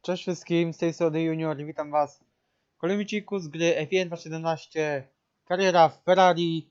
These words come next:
No i przegraliśmy kwalifikacje,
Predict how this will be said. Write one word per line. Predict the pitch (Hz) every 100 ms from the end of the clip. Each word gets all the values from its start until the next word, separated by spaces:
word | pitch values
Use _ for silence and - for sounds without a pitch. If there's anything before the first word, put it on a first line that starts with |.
| _ _ _ _ _ _ _ _ _ _ _ _ _ _ _ _ _ _ _ _ _ _ _ _ _ _ _ _ _ _ _ _ _ _ _ -
No | 208
i |
przegraliśmy | 185 190 185 165 175
kwalifikacje, | - 165 151 143 - 131 127